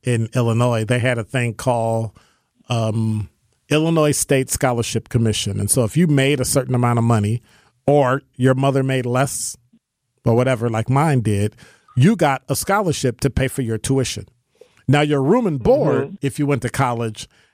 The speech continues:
Speaker 1: they would then pay your room and board with what's called the Basic Education Opportunity Grant. And that was, and now
Speaker 2: Okay.
Speaker 1: you were able to pay for your tuition and your room and board.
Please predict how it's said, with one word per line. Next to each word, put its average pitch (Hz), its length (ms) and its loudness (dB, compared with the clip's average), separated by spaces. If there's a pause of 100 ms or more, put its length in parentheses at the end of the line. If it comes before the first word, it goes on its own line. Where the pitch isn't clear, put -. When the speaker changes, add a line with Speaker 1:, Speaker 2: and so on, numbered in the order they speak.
(100)
Speaker 1:
they 160 240 0
would 160 180 -6
then 151 380 -2
pay 143 400 0
your 131 160 0
room 139 200 2
and 120 140 -2
board 143 320 2
with 123 240 -4
what's 131 180 0
called 123 340 0
the 117 60 -4
Basic 143 520 -4
Education 127 680 -4
Opportunity 120 600 -2
Grant. 95 340 -6 (760)
And 135 220 0
that 143 160 -2
was, 120 220 -6 (120)
and 127 200 0
now 135 140 0
Speaker 2:
Okay. 127 100 2
Speaker 1:
you 135 80 0
were 127 80 -2
able 123 240 -2
to 113 60 -4
pay 131 200 0
for - 180 -4
your 117 200 0
tuition 135 640 0 (400)
and 127 180 0
your 139 100 4
room 123 240 2
and 131 140 2
board. 180 360 0